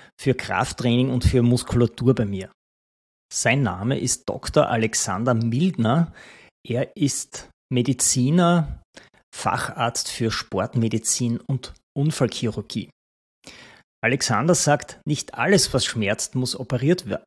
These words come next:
werden, aber jeder Schmerz hat auch eine Ursache. Das heißt, zahlreiche Beschwerden kann man durch ein gezieltes Training tatsächlich in den Griff bekommen. Alex hat eine sehr lange Laufbahn, eine sehr lange Liste, wo er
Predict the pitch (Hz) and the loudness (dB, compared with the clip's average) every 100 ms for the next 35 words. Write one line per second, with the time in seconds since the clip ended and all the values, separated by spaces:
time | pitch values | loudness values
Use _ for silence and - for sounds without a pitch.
0 | - 110 98 143 151 - 110 113 107 123 | -8 -6 -2 -2 -2 -2 -2 -2 2 0
1 | - 107 92 - - 98 - - 113 - | 0 -4 -4 -4 -4 -6 -6 -4 -4 -4
2 | 117 117 127 127 _ _ - 156 175 - | -2 2 2 0 _ _ 0 6 6 4
3 | 101 - - - _ _ - - - 135 | 0 -2 -8 -12 _ _ -20 -20 -4 0
4 | 135 - _ - - 104 170 165 160 190 | 0 -2 _ -10 -2 0 2 0 0 0
5 | - - 98 127 147 135 - _ _ - | -2 -2 2 2 2 -2 -6 _ _ -10
6 | - 127 180 160 - - 135 131 123 120 | -4 2 4 2 0 -4 -2 -2 -2 -4
7 | - 131 139 - 117 - - 98 104 117 | -2 0 0 0 -2 -2 -6 -2 -2 0
8 | 123 113 131 117 110 113 131 151 - - | -2 2 2 2 2 2 4 2 0 -8
9 | - 101 - 104 - 101 85 - _ _ | -6 -6 -4 -6 -2 -2 -4 -8 _ _
10 | _ _ _ _ _ _ _ _ - - | _ _ _ _ _ _ _ _ -20 -20
11 | - _ _ 117 156 - 139 131 135 - | -20 _ _ 2 2 4 4 4 2 2
12 | - 113 120 113 95 131 123 95 90 - | 0 0 0 -2 -4 0 0 -2 -4 -6
13 | - 98 107 135 123 - 127 117 123 110 | -4 -2 -2 0 -2 -2 -2 0 0 2
14 | 139 - 127 110 113 107 | 0 2 0 2 2 2